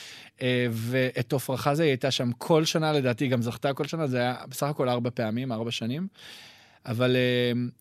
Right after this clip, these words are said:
היזם האמיתי, וזה סיפור מאלף על גיאוגרפיה בכלל, הוא מיקי פלד, שהחליט,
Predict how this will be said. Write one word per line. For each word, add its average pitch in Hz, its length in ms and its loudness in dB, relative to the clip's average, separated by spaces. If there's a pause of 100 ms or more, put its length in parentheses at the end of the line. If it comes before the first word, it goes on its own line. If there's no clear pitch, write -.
(260)
היזם 127 540 4
האמיתי, 180 600 2
וזה 123 200 0
סיפור 175 360 0
מאלף 151 460 2
על 156 80 0
גיאוגרפיה 120 720 0
בכלל, 107 380 -6 (540)
הוא 151 120 2
מיקי 214 240 4
פלד, 185 460 2 (600)
שהחליט, 143 880 0